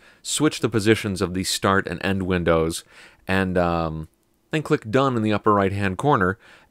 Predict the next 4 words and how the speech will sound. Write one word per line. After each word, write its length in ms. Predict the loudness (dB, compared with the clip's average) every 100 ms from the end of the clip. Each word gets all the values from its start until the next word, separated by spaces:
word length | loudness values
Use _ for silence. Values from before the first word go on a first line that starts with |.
| -4
and 420 | 0 2 2 -2 _ _ _ _ _
voila, 600 | 2 4 4 4 2 -2 _ _ _ -4
we 200 | -2 -2
have 340 | 0 2 0